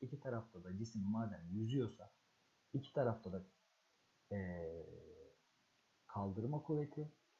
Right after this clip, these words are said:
ağırlığı kadar olması lazım cismin. Derste yaptığım haliyle söylüyorum. O zaman birinci kapta cisim yüzdüğüne göre kaldırma kuvveti ağırlığı kadarsa ikinci kapta da kaldırma kuvveti ağırlığı kadar. Yani demek ki birinci kapta uygulanan kaldırma kuvveti ikinci kaptaki uygulanan kaldırma kuvvetine eşit.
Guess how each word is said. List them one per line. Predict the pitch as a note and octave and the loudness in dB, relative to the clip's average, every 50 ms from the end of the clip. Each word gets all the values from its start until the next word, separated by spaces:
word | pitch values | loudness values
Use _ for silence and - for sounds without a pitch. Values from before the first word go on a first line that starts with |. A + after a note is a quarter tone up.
| _ _ _ | _ _ _
ağırlığı | - D3 D#3+ D#3 D#3 D#3 D#3 D3+ | 4 8 10 10 10 10 8 8
kadar | D3+ C3 A#2 A2 | 6 4 4 4
olması | G#2 G2 G2+ G2+ G2+ - - | 4 4 2 2 0 0 0
lazım | G2 F#2+ F2+ G2 A2+ B2+ A2+ | 0 0 0 2 2 2 2
cismin. | G2 G2 - - - G#2+ - - - - _ _ _ _ _ - | 0 -2 -2 0 0 0 0 0 -6 -16 _ _ _ _ _ 2
Derste | C#3+ D3 C3+ - - C#3 | 2 2 2 2 4 6
yaptığım | C#3 C3 C3 C3+ - C#3+ C3+ B2+ | 6 6 4 2 2 2 2 4
haliyle | A#2 G#2+ G2 F#2+ F2+ F2+ F2+ | 2 2 2 0 0 -2 -4
söylüyorum. | - - F2+ F2 E2 E2 F2 F2 G2 A2+ C3 C3 - - _ _ _ _ _ _ _ _ _ | -6 -6 -8 -8 -6 -6 -4 -2 -2 -2 -2 -2 -6 -16 _ _ _ _ _ _ _ _ _
O | - B2 C#3 | 2 4 6
zaman | D#3 E3 D#3 D3+ D3+ A#2+ B2 | 6 8 8 8 6 6 6
birinci | C3 C#3 D#3 D#3 D3+ D#3 - | 6 6 8 6 6 6 4
kapta | - D#3 D3+ - - - A2+ - - - - _ _ _ _ _ _ | 2 0 -2 0 0 2 2 2 0 -4 -12 _ _ _ _ _ _
cisim | A#2 A#2+ A#2 D#3+ D#3+ D#3 | 0 0 2 4 6 8
yüzdüğüne | D#3 D3+ C3+ B2+ C#3+ D3+ C#3+ D3 | 8 8 8 8 6 4 4 6
göre | D3 C#3 A2+ G#2+ | 6 6 6 6
kaldırma | G2+ - A2+ A2 A2+ B2 C3+ C#3 C#3+ | 4 4 4 4 6 4 4 2 2
kuvveti | B2+ C3 A#2+ G#2 - | 4 2 2 4 4
ağırlığı | G#2+ A2 A#2+ A#2+ C3 C#3 C3+ C3+ | 4 4 4 4 4 2 2 0
kadarsa | - C3+ C3+ C#3+ D#3+ E3 - - - - - - | -2 -6 -6 -4 -4 -6 -6 -8 -12 -12 -12 -12
ikinci | A#2 - E3 E3+ D#3+ F3 | -2 2 4 4 4 2
kapta | F3 - E3 E3 - C3 | 0 -2 -4 -2 0 0
da | A#2 A#2+ A#2 | 2 2 4
kaldırma | - A2+ A2 G#2 G2 G2+ G#2+ G#2 G2+ G2 | 6 6 6 6 6 2 0 0 0 -2
kuvveti | - G2 F#2+ F#2 - - | -2 -6 -6 -6 -10 -12
ağırlığı | - F#2 F#2 F2 F2 F2 F2 E2+ | -10 -10 -10 -10 -12 -14 -18 -20
kadar. | - - - - - | -20 -18 -18 -10 -4
Yani | A2 B2+ D3 D3+ C#3+ C#3+ C3+ B2+ A#2 A#2 | 2 4 6 6 6 6 6 4 4 4
demek | C#3 C#3 C#3 C3 C3+ - | 4 2 2 0 -2 -2
ki | - G#2+ G2+ | -4 0 2
birinci | A#2+ A#2 B2 C3+ C#3 C3+ C3+ | 4 4 4 4 2 2 0
kapta | - C3 B2 - - B2 | -4 -6 -6 -2 2 4
uygulanan | A#2+ A#2+ A#2 B2 A#2 A#2 A#2 A#2+ A2+ | 4 4 4 2 0 0 0 0 0
kaldırma | A#2 - A2+ A2+ A#2+ C#3+ D#3+ F3 F3+ F3+ | 0 0 -2 -2 -2 -2 -2 -2 -2 0
kuvveti | E3+ C#3 A#2 - - | 2 0 0 -2 -4
ikinci | - - - B2+ B2+ A#2 A#2 | -12 -6 -2 -2 -2 -2 -2
kaptaki | - A#2 - - - G#2+ - A2 | -6 -10 -12 -12 -16 -10 -6 -2
uygulanan | G#2+ G#2+ G#2 G#2+ G#2 G2+ G2+ G2+ G2+ | -2 -2 -2 -2 0 0 0 -2 -2
kaldırma | - A2 G#2+ G#2+ G2 G#2 B2+ B2+ - | -4 -4 -4 -4 -6 -8 -8 -8 -6
kuvvetine | - C3 B2+ - - A#2 - | -6 -6 -6 -6 -8 -10 -10
eşit. | - G2+ - - - - | -10 -10 -10 -10 -12 -14